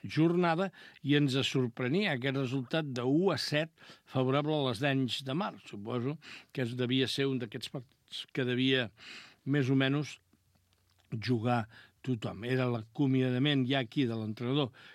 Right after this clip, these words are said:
que ha aconseguit l'ascens d'aquest Patí Vilafranca, que queda en primer lloc a la classificació amb vuitanta punts, el Palau amb setanta-cinc, tercer lloc per l'Olot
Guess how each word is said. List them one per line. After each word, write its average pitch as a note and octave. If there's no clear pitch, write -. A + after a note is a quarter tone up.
que D#3
ha C#3
aconseguit C#3
l'ascens D#3+
d'aquest B2+
Patí C3+
Vilafranca, C#3+
que C3+
queda C3
en B2+
primer B2+
lloc C#3
a C3
la A#2+
classificació C#3
amb A2+
vuitanta C#3+
punts, C3+
el A#2
Palau C3
amb A#2
setanta-cinc, C#3
tercer C#3
lloc C#3+
per B2
l'Olot C#3